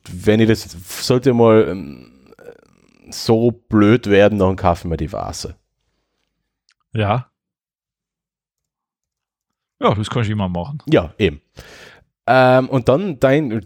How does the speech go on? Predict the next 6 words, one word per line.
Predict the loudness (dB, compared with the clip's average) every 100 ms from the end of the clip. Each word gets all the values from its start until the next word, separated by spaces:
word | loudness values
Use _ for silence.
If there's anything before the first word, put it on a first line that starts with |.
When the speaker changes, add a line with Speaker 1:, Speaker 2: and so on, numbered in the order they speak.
| -8
Speaker 1:
drittes | -6 -2 -2 -2 -4
Pick. | -4 -4 -4 -20 -20 -20 _ _ _ _ _ _ _
Speaker 2:
Ja, | -2 0 0
das | -4 -6
ist, | -8 -8 -8
ähm, | -2 0 2 0 -4